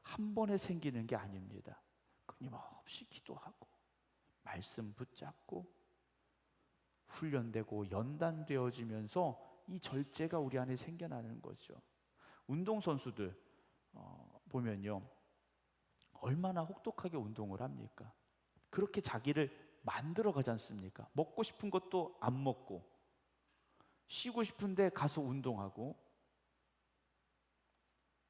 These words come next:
저희 작은 아이가 중학교 때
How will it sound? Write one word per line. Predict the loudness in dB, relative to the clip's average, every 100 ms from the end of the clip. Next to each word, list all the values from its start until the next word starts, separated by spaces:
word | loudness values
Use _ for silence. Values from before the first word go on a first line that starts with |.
| _ _ _ _ _
저희 | 2 2
작은 | 4 2 2
아이가 | 2 2 0 0 -2 -12 -18
중학교 | -6 -4 -4 -6
때 | -6 -6 -6